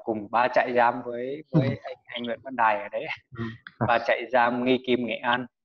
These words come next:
Speaker 1: Thì đúng như những gì mà anh Đài vừa mới chia sẻ về các trại giam đó, khi mà tôi ở trại giam B mười bốn, trong những tháng đầu tiên, ờ, mùa đông năm hai nghìn không trăm mười một, tôi, ờ, nằm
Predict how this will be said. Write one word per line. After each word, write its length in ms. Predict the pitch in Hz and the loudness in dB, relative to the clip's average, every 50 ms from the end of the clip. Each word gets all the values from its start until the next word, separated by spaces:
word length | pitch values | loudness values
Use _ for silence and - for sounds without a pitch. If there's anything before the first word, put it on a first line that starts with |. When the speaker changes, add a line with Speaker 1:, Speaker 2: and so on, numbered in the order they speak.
| _ _ _ _ _ _ _ - | _ _ _ _ _ _ _ 0
Speaker 1:
Thì 300 | 127 123 120 117 113 120 | 4 6 6 6 6 6
đúng 300 | 135 131 139 190 233 233 | 6 4 4 6 6 4
như 100 | 220 208 | 4 6
những 240 | 185 160 131 127 139 143 135 | 6 6 6 4 2 2 4
gì 240 | 131 127 123 120 113 | 6 6 6 6 6
mà 180 | 113 110 120 | 4 0 0
anh 220 | 123 123 131 135 135 | 0 -2 -2 -2 0
Đài 240 | 131 113 107 104 104 107 | 2 2 2 2 0 -2
vừa 120 | 110 104 | -8 -10
mới 120 | 107 117 117 _ | -10 -14 -18 _
chia 120 | - 151 | -10 -10
sẻ 420 | 131 - - - - 117 123 135 139 131 | -10 -8 -8 -4 0 2 2 2 2 0
về 120 | 113 104 - | -2 -4 -4
các 140 | - - - _ | -6 -12 -12 _
trại 140 | - - 127 | -12 -10 -2
giam 240 | 120 120 120 120 123 | -2 0 0 0 2
đó, 240 | 123 117 151 175 196 - _ _ _ _ _ _ _ _ _ | 2 4 4 2 0 -4 _ _ _ _ _ _ _ _ _
khi 120 | - 185 | -2 0
mà 120 | 180 165 143 - | 2 2 2 4
tôi 200 | 170 160 160 165 | 4 4 6 6
ở 160 | 139 120 127 | 6 4 4
trại 180 | - 180 151 135 | 4 2 0 2
giam 280 | 147 143 170 156 151 | 4 2 2 2 0
B 20 | 139 139 131 | -2 -2 -2
mười 120 | 123 113 - - | -2 -4 -6 -4
bốn, 360 | 135 135 143 156 180 226 254 - _ _ _ _ _ _ _ _ _ | -2 0 0 0 -2 -4 -8 -12 _ _ _ _ _ _ _ _ _
trong 200 | - 156 147 165 | -2 -2 0 0
những 140 | 147 117 113 - | 0 -2 -4 -4
tháng 200 | - 135 147 180 | -6 -6 -4 -2
đầu 180 | 165 131 117 - - - | -2 -2 -2 -4 -4 0
tiên, 320 | 156 156 156 151 151 151 151 _ _ _ | 2 4 4 4 2 -2 -6 _ _ _
ờ, 460 | - 135 123 120 117 117 120 123 123 - _ _ | 0 4 4 6 6 4 4 2 0 -4 _ _
mùa 360 | 127 120 117 110 107 107 107 - | -8 -8 -6 -2 -2 -2 -2 -2
đông 400 | - 131 131 135 135 135 135 131 | 0 0 0 2 0 -2 -2 -2
năm 180 | 135 131 131 135 | -2 -2 -2 -2
hai 240 | 135 127 123 127 127 | -2 0 0 0 0
nghìn 360 | 127 127 123 117 117 110 104 104 | -2 -4 -6 -6 -6 -8 -8 -10
không 160 | - 123 127 131 _ | -16 -20 -20 -18 _
trăm 140 | 123 127 127 | -14 -12 -12
mười 120 | 120 110 | -12 -12
một, 180 | 113 110 107 107 - _ _ _ _ _ _ _ _ _ _ _ _ | -10 -12 -14 -14 -16 _ _ _ _ _ _ _ _ _ _ _ _
tôi, 560 | - 151 143 139 139 135 135 131 127 127 120 | 2 4 4 6 6 6 6 4 4 4 4
ờ, 320 | 120 120 120 120 127 - - | 6 6 6 4 2 0 -4
nằm 440 | 139 127 123 117 113 110 110 110 110 | -2 -2 0 0 0 -2 -4 -8 -10